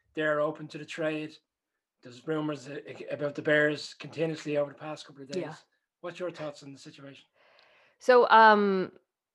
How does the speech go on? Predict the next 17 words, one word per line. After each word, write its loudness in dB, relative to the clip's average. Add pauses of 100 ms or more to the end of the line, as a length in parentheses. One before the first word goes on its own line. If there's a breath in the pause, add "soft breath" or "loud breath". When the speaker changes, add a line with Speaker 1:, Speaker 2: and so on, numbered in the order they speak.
(400)
Speaker 2:
you 2
know, 10
being 4
more 8
of 4
an 0
analyst -2
than 0
a, 4
than 2
a 6
reporter, 6
I 2
can't 0
really 0
speak -6
to -4